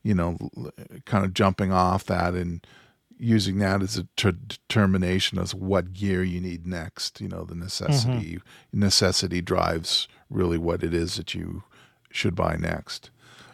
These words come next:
Speaker 1: But I was just like, um, yeah, he just, he, he was resistant. Like, "Well, then that's not, that's manipulation. That's not true, right?" And that goes to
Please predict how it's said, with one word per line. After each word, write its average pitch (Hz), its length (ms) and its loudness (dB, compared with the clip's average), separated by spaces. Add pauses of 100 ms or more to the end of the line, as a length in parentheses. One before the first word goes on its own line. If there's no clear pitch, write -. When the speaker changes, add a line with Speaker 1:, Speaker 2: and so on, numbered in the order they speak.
Speaker 1:
But 123 120 8
I 123 180 6
was 131 240 6
just - 280 2
like, 110 280 2 (120)
um, 110 1040 0
yeah, 101 500 -6
he 110 180 -10
just, 113 360 -4
he, 117 200 -6
he 117 100 0
was 107 220 0
resistant. 104 600 -2
Like, 90 360 -6 (440)
"Well, 113 120 0
then 117 160 6
that's 123 320 2
not, 113 560 2 (240)
that's 110 300 -2
manipulation. 110 720 2
That's 101 260 -2
not - 180 -4
true, 107 560 -4
right?" 107 300 -4
And 113 160 6
that 143 160 6
goes 127 300 8
to 107 380 2